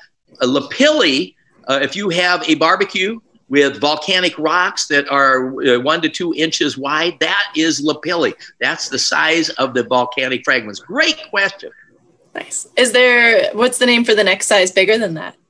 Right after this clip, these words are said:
Speaker 1: Uh, then you are up to volcanic bombs.
Speaker 2: <laughs> That's kind of a cool name. Is that, is that anything bigger? Does it, does the, do the, does the, do the terms change more than that?
Speaker 1: Yep. No, no. It, once, once you're the vol-, volcanic bomb, you're done.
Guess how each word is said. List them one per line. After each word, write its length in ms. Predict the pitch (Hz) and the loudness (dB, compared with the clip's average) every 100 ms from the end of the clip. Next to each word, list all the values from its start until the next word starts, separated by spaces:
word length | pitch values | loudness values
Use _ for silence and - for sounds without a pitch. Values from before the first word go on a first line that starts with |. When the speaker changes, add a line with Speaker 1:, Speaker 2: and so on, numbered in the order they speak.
| _ _ - | _ _ -2
Speaker 1:
Uh, 200 | 139 131 | 0 2
then 280 | 151 185 | 4 4
you 160 | 180 170 | 4 4
are 120 | 165 | 4
up 200 | 160 - | 2 -2
to 100 | - | 0
volcanic 640 | 151 147 - 165 160 135 - | 2 0 0 -2 -2 -2 0
bombs. 800 | 143 143 101 85 - - - _ _ _ _ _ _ - - - - | 0 2 -2 -6 -10 -12 -12 _ _ _ _ _ _ -20 -20 -14 -2
Speaker 2:
<laughs> 0 | 247 - - - - - - 508 494 | 0 0 -6 -16 -12 -8 0 0 2
That's 220 | 233 359 | 2 2
kind 180 | 466 311 | 2 2
of 60 | 240 | 0
a 80 | |
cool 260 | 220 262 226 | 0 0 2
name. 340 | 214 214 311 _ _ _ _ _ _ | 2 2 0 _ _ _ _ _ _
Is 100 | - | 2
that, 180 | 269 269 | 4 6
is 100 | 269 | 6
that 220 | 269 247 | 4 2
anything 400 | 240 254 269 262 | 2 2 2 2
bigger? 320 | 247 247 294 | 2 2 2
Does 180 | 262 208 | 2 2
it, 300 | 196 - - | 2 2 0
does 220 | 202 185 | 0 2
the, 360 | 202 185 180 175 | 4 4 4 2
do 120 | 190 | 2
the, 260 | 185 180 180 | 4 4 2
does 140 | 190 180 | 0 -2
the, 100 | 175 - | -4 0
do 100 | 202 | 2
the 60 | 190 | 2
terms 380 | 202 185 185 | 2 0 0
change 560 | - 196 185 190 - - _ _ _ | -2 -2 -2 -2 -6 -10 _ _ _
more 220 | - 175 | 0 2
than 140 | 170 196 | 4 2
that? 260 | 220 240 _ _ _ | 0 -2 _ _ _
Speaker 1:
Yep. 200 | 170 175 | 0 0
No, 220 | 175 151 120 | 2 0 0
no. 240 | 123 139 | -2 0
It, 160 | 147 147 | -2 0
once, 340 | 147 170 - | -2 -2 -2
once 240 | 151 160 | -2 0
you're 140 | 160 143 | 0 0
the 60 | |
vol-, 280 | 131 139 131 - | 0 -2 -2 2
volcanic 520 | 139 139 143 135 117 | 2 2 0 -2 -2
bomb, 260 | 131 131 | -2 0
you're 120 | 127 117 | -2 -4
done. 400 | - 110 - | -2 -4 -6